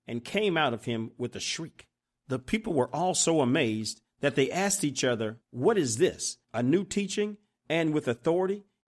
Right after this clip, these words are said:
He even gives orders to impure spirits or evil spirits, and they obey." News about him spread quickly over the whole region of Galilee.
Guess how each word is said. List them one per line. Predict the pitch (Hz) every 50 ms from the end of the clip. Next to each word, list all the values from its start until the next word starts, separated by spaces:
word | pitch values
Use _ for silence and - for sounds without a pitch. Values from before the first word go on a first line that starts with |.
| _ _
He | - 202 233
even | 233 190 185 160 147
gives | 156 156 139 131 135
orders | 156 180 196 175 165 -
to | - 131 - -
impure | 180 190 180 185 - - 160 143
spirits | 123 - - - 214 190 156 139 123 -
or | 131 120 - -
evil | 202 214 165 139 127
spirits, | 120 - - - 220 180 139 123 120 - -
and | - 131 131 123
they | 127 123
obey." | 120 110 98 104 160 185 147 104 92 _ _ _ _ _ _ _ _ _
News | - 117 139 170 202 233 240 208
about | 196 160 165 170 156 156
him | 160 151 139 131
spread | 131 - - - 180 196 196 185 - -
quickly | - - - - - - 127 131
over | - 139 143 131 127
the | 117 113
whole | - - 202 196 196 185 156
region | 160 196 180 131 107 110 107 107 110 _ _ _ _ _
of | - 101 101
Galilee. | 98 135 135 127 113 104 113 131 135 95 -